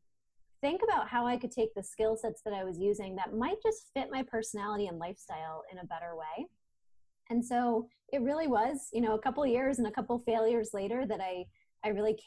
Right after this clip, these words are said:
came upon the plan B in network marketing that for me became that tipping point.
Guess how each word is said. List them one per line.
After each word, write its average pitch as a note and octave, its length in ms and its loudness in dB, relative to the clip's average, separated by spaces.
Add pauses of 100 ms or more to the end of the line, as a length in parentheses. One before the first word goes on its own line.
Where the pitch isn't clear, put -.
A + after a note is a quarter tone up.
came A#3 180 4
upon A3 600 0 (140)
the F#3 80 -2
plan G#3 360 -4
B G3+ 360 0 (220)
in G#3+ 180 -2
network G#3 320 -2
marketing G3+ 440 -4
that - 220 -4
for G#3+ 100 -4
me G3 420 -2 (220)
became G#3+ 380 -4
that C4 180 -2
tipping D4+ 320 -2
point. E4 320 -4